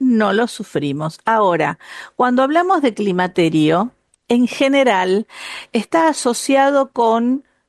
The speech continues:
el malestar. Tiene mala prensa, ¿no?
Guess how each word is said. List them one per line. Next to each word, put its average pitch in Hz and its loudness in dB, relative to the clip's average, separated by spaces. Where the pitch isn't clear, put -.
el 214 2
malestar. 170 0
Tiene 330 2
mala 277 0
prensa, 165 -2
¿no? 233 -2